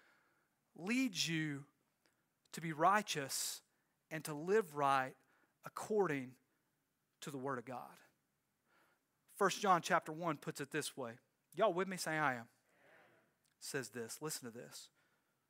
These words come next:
This is very important. "This is the message that we have heard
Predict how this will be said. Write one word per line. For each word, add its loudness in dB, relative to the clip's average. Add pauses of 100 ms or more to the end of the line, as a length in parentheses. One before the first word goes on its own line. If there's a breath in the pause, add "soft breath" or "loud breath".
(340)
This -8
is -12
very -2
important. -14 (1700 soft breath)
"This 2
is -2
the -4
message -4
that -6
we -4
have -2
heard -4